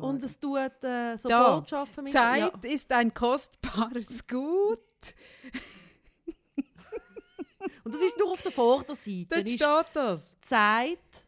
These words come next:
Speaker 1: ist ein kostbares Gut.
Speaker 2: Genau. Und dann bin ich davon ausgegangen, dass als nächstes, wenn man es aufmacht, ein Bestattungsunternehmen ist, wo so ein bisschen damit wirbt,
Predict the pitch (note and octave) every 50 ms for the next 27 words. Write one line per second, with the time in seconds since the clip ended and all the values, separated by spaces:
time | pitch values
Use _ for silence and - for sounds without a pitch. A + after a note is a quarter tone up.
0 | _ _ _ - G#3+ G3+ F3+ - - - - F3 E3+ E3 E3 D#3+ D3+ D3+ - -
1 | G3+ G3+ G#3+ G#3 - - - - F#3+ F3 E3+ F3 F3 F3 F#3 F#3+ F3+ - - -
2 | - G#3 G#3 G3 F#3 E3+ D3 C3+ _ - - A3+ A3 A3+ G#3+ F#3 D#3+ - - -
3 | - - - C#4 B3 A#3 - - C4 C4+ D4 D#4+ F#4+ G4 - C#4 B3 C4+ D#4 E4+
4 | - D#4 - - B3+ A#3+ C4 D4+ F4 - - - D4 C#4 D4 D#4+ E4+ - C4 A#3+
5 | - A3 G3+ F#3 - - A3 G#3+ G#3+ A#3+ C#4 D#4+ - - - C4 A#3 A3+ G#3 -
6 | C4 D4 D#4+ - D4+ D4+ D4+ D#4 - - - - - G#3+ - - G#3+ A#3 - -
7 | E4 D4+ - - D4+ D4+ D#4 - D4+ C#4+ C#4 C4+ C4+ C4 C#4 C#4 C4+ D4 F4 F#4
8 | - - _ _ - - _ _ - A#3+ A#3+ B3 - B3 A3+ - A#3 A#3 A#3+ A#3+
9 | A#3 - - A3+ A3 A3 A#3 C4 C4+ - - - - _ - - - G#3+ F#3 F#3
10 | A3+ A#3+ C4 C#4+ D#4+ F4+ - -